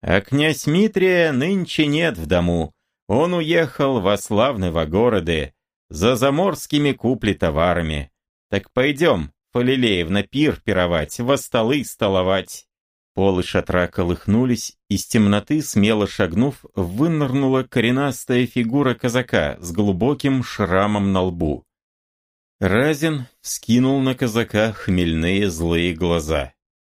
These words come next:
"Тебя, Куркуль, кто позвал на пир к атаману?"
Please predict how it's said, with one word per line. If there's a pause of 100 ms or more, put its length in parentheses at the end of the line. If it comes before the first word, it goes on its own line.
(340)
"Тебя,
Куркуль,
кто
позвал
на
пир
к
атаману?"